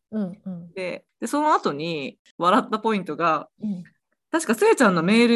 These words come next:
Speaker 2: 紹介してくださってたじゃないですか。
Speaker 1: そうそう、うん。
Speaker 2: で、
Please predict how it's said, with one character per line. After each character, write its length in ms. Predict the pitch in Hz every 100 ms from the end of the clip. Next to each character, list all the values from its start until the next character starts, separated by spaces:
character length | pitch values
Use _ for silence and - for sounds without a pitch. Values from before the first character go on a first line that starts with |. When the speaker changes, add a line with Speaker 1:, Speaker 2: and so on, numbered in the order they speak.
| 233
Speaker 2:
紹 240 | 233 240
介 180 | 240 233
し 40 | 240
て 80 |
く 80 | 240
だ 60 | 214
さ 100 | 240
っ 20 |
て 100 | 185
た 80 | 156
じ 80 | 143
ゃ 40 |
な 80 | 143
い 40 |
で 80 | 135
す 80 | -
か。 200 | 147 -
Speaker 1:
そ 220 | - 233
う 40 | 208
そ 300 | 220 180 -
う、 40 |
う 140 | 220 170
ん。 80 | 165 _ _ 196
Speaker 2:
で、 260 | 196 -